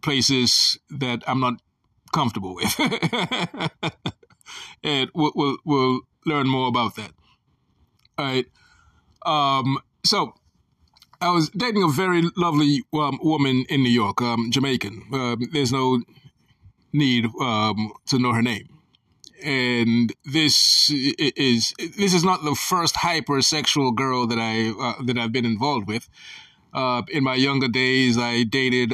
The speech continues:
a stripper in, um, in D C. Um, but at thi-, at this time, I was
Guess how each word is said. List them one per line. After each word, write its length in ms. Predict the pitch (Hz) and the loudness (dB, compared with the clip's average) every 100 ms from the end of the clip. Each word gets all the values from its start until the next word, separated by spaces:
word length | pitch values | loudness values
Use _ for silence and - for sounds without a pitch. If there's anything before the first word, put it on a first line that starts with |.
| - | -2
a 200 | 123 113 | 0 2
stripper 760 | - - 170 - 123 117 117 117 139 | 2 0 -2 -2 -2 0 -2 -2 -2
in, 480 | 120 117 110 113 | 0 2 2 0
um, 400 | 117 110 110 110 - | 0 0 -2 -4 -2
in 140 | 143 131 | -2 0
D 160 | 123 | 2
C. 320 | 123 135 110 - _ - - - _ _ | 2 2 0 -4 _ -20 -20 -20 _ _
Um, 920 | - 131 120 117 113 110 113 113 117 - - 113 | -6 -2 0 0 0 2 2 2 0 -4 -8 -4
but 300 | 120 117 - _ - | -2 -4 -8 _ -8
at 160 | 147 | -6
thi-, 200 | 127 160 - | -2 -4 -4
at 240 | 156 160 113 | -4 -4 -2
this 260 | 202 - | 0 0
time, 720 | - 160 139 127 127 127 127 127 | 0 0 0 0 2 2 2 0
I 400 | 127 123 131 123 | -2 -2 0 2
was 640 | 120 117 113 107 - | 2 2 0 0 0